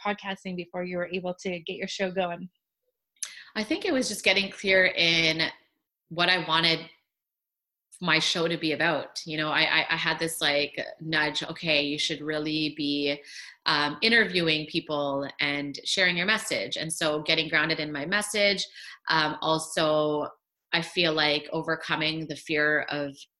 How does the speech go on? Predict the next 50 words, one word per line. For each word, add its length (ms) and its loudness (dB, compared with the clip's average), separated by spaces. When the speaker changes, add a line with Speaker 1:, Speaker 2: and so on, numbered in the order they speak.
Speaker 2:
of 240 -4
being 460 2
big 360 -2
was 340 0
really, 560 0
was 280 -4
really, 240 -2
a, 100 0
<laughs> 280 -12
was, 260 -4
was, 260 -4
was 160 -2
one 120 -2
of 80 -2
the, 120 -8
it's 160 -10
like, 160 -6
"Oh 80 -4
my 120 0
God, 180 -2
if 100 -8
I 100 -4
do 200 -4
this, 240 -6
it's 100 -12
gonna 200 -6
be 200 -8
big. 220 0
And 100 -4
if 100 -12
it's 120 -10
gonna 180 -6
be 200 -6
big, 260 2
what 80 0
does 120 2
that 200 2
mean?" 380 -2
You 140 0
know, 380 2
um, 540 0
uh, 120 2
you 140 -2
know 60 4
what 80 6
I 40 6
mean? 140 0
Like, 160 2
there's, 220 -4
there's, 260 0